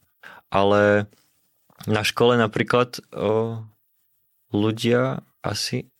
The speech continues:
teda pedagógov, ktorý som mal, tak asi ani v, v čiernom nechodili. Mám pocit.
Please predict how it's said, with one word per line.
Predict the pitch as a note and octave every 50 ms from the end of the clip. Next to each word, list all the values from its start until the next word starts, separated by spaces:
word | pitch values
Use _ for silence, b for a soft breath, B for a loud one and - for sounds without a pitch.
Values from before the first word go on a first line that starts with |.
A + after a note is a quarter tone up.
| _ _ _
teda | - A2 G#2 G#2+ G2+
pedagógov, | - - A2 G2+ G#2 A2 B2 D3 D#3+ E3+ D#3+
ktorý | D#3+ - - A#2+ B2+
som | - - C3
mal, | A2 F2+ D#2 D2+ G2 C#3+ F3+ F#3+
tak | - G2+ G2 -
asi | - F2+ F#2 - - -
ani | - - G#2 G#2+ G#2+ G#2+
v, | - - - - - -
v | - _ -
čiernom | - - - G#2 G2+ G#2 G#2 G2+ G2
nechodili. | F#2 F2+ - - F#2+ F2+ F2 F2 D#2 D#2+ E2 E2 _ _ _ _ _ _ _ _ _ _ _ _ _
Mám | - G2 E2+ E2+
pocit. | - F2 - - - E2 - - -